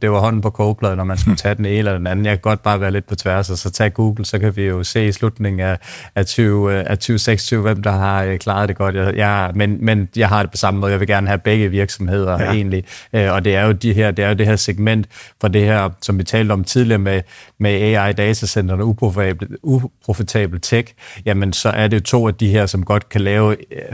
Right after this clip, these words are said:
Speaker 1: hver et, et fundament i, øh, i en portefølje, hvis det er, at man ikke bare vil købe S og P'en direkte i en E T F eller, eller et eller andet, en indeksfond, så, så kan man gøre det. Så, så er det jo nok af de her to aktier, som, som bør være, øh, i, i enhver portefølje.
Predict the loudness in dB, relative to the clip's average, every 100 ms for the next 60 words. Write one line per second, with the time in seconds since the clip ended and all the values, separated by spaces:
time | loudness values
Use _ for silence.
0 | -6 0 2 2 0 -2 -2 -2 0 0
1 | 2 0 0 -4 -2 0 0 0 0 -2
2 | 0 0 0 0 0 2 2 -2 0 0
3 | 2 0 0 -2 -2 0 0 0 -2 0
4 | 0 0 -2 -4 -2 0 -2 -2 0 0
5 | -2 -2 -2 -2 -2 -2 -2 -2 -2 -4
6 | -6 -4 -2 -2 -2 -4 -2 0 -2 -2
7 | -2 -2 -2 -2 -2 0 -2 -2 -4 -4
8 | -4 -4 -2 -2 -4 -10 -14 -4 0 0
9 | 0 0 0 0 -2 -2 -4 -2 -2 0
10 | 0 -2 -2 -2 -2 -2 -2 0 0 -2
11 | -4 -2 -4 -4 -14 -16 0 0 0 0
12 | 2 0 0 0 0 -2 -2 -2 -2 -4
13 | -4 -4 0 0 2 0 0 -4 -4 -2
14 | -2 -2